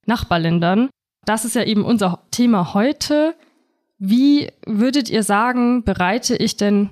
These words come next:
meinen Urlaub so am besten vor, wenn ich wirklich so eine längere Strecke vor mir habe? Sagen wir mal, ich will jetzt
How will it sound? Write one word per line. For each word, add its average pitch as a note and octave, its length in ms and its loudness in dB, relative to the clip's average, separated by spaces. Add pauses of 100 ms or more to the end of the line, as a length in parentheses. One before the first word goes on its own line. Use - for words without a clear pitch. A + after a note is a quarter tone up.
(100)
meinen F#3+ 240 2
Urlaub A3+ 320 0
so G#3 280 0 (520)
am G3 160 0
besten G3 500 0
vor, A#3+ 400 0
wenn G#3+ 160 2
ich - 80 -2
wirklich A3+ 220 -2
so G#3 80 2
eine F3+ 80 2
längere A3 420 0
Strecke B3 380 -2
vor F#3+ 180 0
mir G3 120 2
habe? F3+ 120 0
Sagen G3+ 140 0
wir - 20 2
mal, G3+ 120 2
ich G3 120 -2
will A3 140 0
jetzt A3+ 300 -2